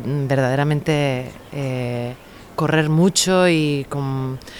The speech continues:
mucha intensidad estos dos últimos meses, enero, febrero. Eh, no me ha dado quizá tiempo <laughs> para asimilar del todo la noticia, ¿no? Que era una noticia que, por supuesto, era un notición y que nos impactó a todas las productoras y a mí,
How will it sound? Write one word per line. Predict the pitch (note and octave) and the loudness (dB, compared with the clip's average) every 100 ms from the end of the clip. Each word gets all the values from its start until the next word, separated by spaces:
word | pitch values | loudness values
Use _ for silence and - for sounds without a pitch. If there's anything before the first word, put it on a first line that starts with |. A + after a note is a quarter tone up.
| - - - - - | -16 -16 -18 -18 -4
mucha | D#3+ D#3 E3 | -2 2 2
intensidad | D#3 D#3+ - D3+ D3+ F3 | 4 4 4 4 4 4
estos | D#3+ - D3 | 0 0 0
dos | C#3 C3+ | 0 0
últimos | C#3 C#3 C3+ | 0 0 0
meses, | D3 D#3 E3 | 0 0 0
enero, | D3 D3 D3 | 0 0 2
febrero. | C#3+ C#3 D3+ G3 C4 - - - - - - - - | 0 2 2 2 0 -6 -20 -20 -20 -20 -20 -20 -4
Eh, | E3+ D#3 | 0 2
no | D#3 E3+ | 4 4
me | F3+ | 6
ha | F#3 | 6
dado | F#3 F#3 F#3 | 6 8 6
quizá | - E3+ - F3 G3 G#3+ | 4 -2 2 4 6 2
tiempo | E3+ E3+ F3 G3 A3 G3 A#3 | 2 4 4 4 4 4 4
<laughs> | A#3 A3+ | 6 4
para | F#3+ F3+ D#3+ D#3 - - - - - | 2 4 4 4 0 -12 -14 -14 -2
asimilar | E3+ E3 E3+ D#3 D3+ D#3+ | 0 2 2 2 2 2
del | E3+ D3+ | 2 2
todo | E3 E3 F3 E3 D3 B2+ A#2+ - - - - - - | 2 4 6 6 4 2 -2 -8 -18 -20 -20 -12 -10
la | D#3 C#3+ | 0 0
noticia, | C3+ B2+ D3 - B2 | 2 2 0 2 0
¿no? | E3 | 0
Que | D#3+ C#3 | 2 2
era | C3 C#3+ | 4 4
una | D3 | 4
noticia | C#3+ C#3 C#3+ C#3 | 2 2 0 2
que, | C3+ - - | 0 -4 -6
por | D3+ | -4
supuesto, | C#3+ D3+ - D3 | -2 -2 0 2
era | C#3+ C3+ | 2 2
un | C3 C#3+ | 2 2
notición | C#3+ B2+ - C3+ D#3+ | 2 0 0 2 4
y | F3 | 2
que | C#3 C#3 | 0 -2
nos | C3+ C3 | -2 -2
impactó | C3+ C3 - C3 | 0 -2 0 0
a | C3 | 2
todas | C#3+ C3 | 2 2
las | C3+ | 0
productoras | - C3+ B2+ A#2+ B2+ C3+ C3 | -2 -2 -2 -2 -2 0 -2
y | |
a | B2 | -2
mí, | C#3 C#3 | -2 -4